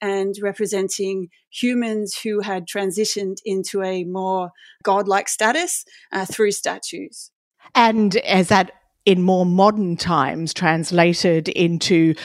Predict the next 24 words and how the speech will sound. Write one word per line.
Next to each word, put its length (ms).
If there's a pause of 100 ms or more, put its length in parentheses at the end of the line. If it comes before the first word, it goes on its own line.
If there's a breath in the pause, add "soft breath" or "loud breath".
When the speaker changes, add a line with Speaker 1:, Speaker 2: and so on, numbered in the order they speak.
(160 loud breath)
Speaker 2:
not 220
necessarily 640
humans 500
who 80
have 140
achieved 440
godlike 600
status, 580
but 360
humans 560
who 140
play 440 (160 loud breath)
significant 680
parts 360
politically? 600 (540)
Speaker 1:
I'd 180
say 160
that 120
there's 120
a 80
crossover 480
there. 240 (140)
<laughs> 180 (400 loud breath)
Um, 260